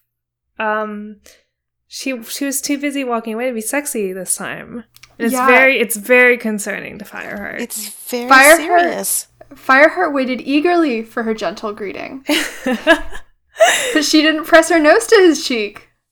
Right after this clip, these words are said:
Speaker 1: How could this be?
Speaker 3: She's mad at him.
Speaker 2: Um, yeah, I love that his assumption is that, like,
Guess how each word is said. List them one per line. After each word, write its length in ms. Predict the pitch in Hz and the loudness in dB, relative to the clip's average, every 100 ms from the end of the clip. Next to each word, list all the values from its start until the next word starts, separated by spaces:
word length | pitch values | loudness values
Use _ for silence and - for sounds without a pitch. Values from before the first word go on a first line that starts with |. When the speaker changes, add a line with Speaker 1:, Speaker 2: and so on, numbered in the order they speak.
| _ _ | _ _
Speaker 1:
How 240 | - 262 | -12 -10
could 180 | 262 277 | -8 -8
this 240 | 269 254 - | -8 -8 -10
be? 600 | - 254 262 226 240 320 _ _ _ _ _ _ _ | -12 -10 -8 -6 -6 -6 _ _ _ _ _ _ _
Speaker 3:
She's 240 | - 220 | -20 -20
mad 320 | 208 170 160 | -16 -12 -12
at 120 | - 180 | -12 -16
him. 360 | - - 196 _ _ _ _ _ _ _ _ _ _ - | -18 -20 -20 _ _ _ _ _ _ _ _ _ _ -4
Speaker 2:
Um, 520 | 233 233 330 214 208 | -2 0 -4 -6 -10
yeah, 260 | 247 226 202 - | -6 -2 2 4
I 80 | |
love 260 | 269 302 320 | 6 6 4
that 140 | 403 | -4
his 220 | 320 302 262 | -2 -4 -4
assumption 500 | 240 247 240 240 233 | -6 -6 -6 -6 -6
is 200 | 214 220 | -6 -6
that, 200 | 202 196 | -6 -6
like, 320 | 190 196 | -8 -10